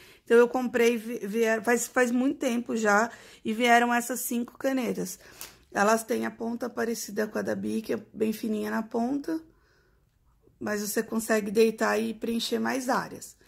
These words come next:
Então, essas aqui são as da Sharp. Eu tenho os canetões, essa daqui é da Sharp também, que é aquela básica, né, que a gente, que eu uso pra fazer contornos, porque ela dá pra você usar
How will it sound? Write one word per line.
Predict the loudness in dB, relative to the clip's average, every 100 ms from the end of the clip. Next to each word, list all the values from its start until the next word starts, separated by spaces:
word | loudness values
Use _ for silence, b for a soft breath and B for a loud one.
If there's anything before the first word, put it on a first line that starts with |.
| B B B
Então, | 2 4
essas | 2 -2
aqui | -4 -4
são | -6
as | -4
da | -4 -4
Sharp. | -2 -2 -2 -4 -4 -8 -8 -18 B B B B B B
Eu | 4 4
tenho | 2 -2 -2
os | -4 -6
canetões, | 0 2 2 2 2 2 2 -6 -4
essa | -4 -2 -2
daqui | -2 -2
é | -4
da | -4
Sharp | -4 -2 -2 -6
também, | -6 -2 0 2 0 -6 b b b b
que | 2
é | 2
aquela | 2 0 0
básica, | 0 0 0 -2 -6 -6
né, | -4 -8 -10 b b -4
que |
a | -2
gente, | -2 -4
que | 0
eu | 0 0
uso | -2 -2 0 -2 -4 B B
pra | -4
fazer | 0 2 0
contornos, | 2 0 0 2 6 8 6 2
porque | -2 -6 -6 0
ela | 4 6 4
dá | 2 0
pra | -2 -4
você | -4 -2
usar | -2 -4 0 4 4